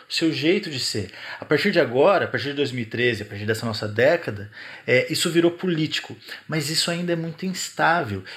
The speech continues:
E a gente não consegue colar isso num partido, ou numa pauta política, ou em políticas de Estado. E, é, e essa é outra das tragédias do bolsonarismo, né? Não tem, não tem cola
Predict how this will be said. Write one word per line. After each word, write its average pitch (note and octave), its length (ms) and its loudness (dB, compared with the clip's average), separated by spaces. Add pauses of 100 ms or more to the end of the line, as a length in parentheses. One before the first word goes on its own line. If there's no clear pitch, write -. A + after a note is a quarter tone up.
(120)
E B2+ 40 0
a - 20 2
gente D3+ 220 -2
não E3+ 80 -4
consegue F3+ 480 0
colar C3+ 920 4
isso C#3+ 380 -2
num C3 220 -2
partido, C3 840 0
ou C#3+ 240 4
numa C#3 220 0
pauta C#3 500 4
política, C3 800 -4 (240)
ou D3+ 400 4 (140)
em C#3+ 200 -4
políticas C#3 720 -2
de B2 120 -6
Estado. C3+ 520 0 (240)
E, C3+ 120 2
é, E3 240 4
e E3+ 160 4
essa A#3+ 260 4
é A3 80 6
outra G#3+ 260 4
das G3+ 200 -2
tragédias F3+ 500 4
do F3+ 80 -8
bolsonarismo, F3+ 760 0
né? A#2 260 -4 (380)
Não E3 180 -4
tem, F#3 460 4
não A#2 200 -4
tem F3 280 2
cola B2+ 600 4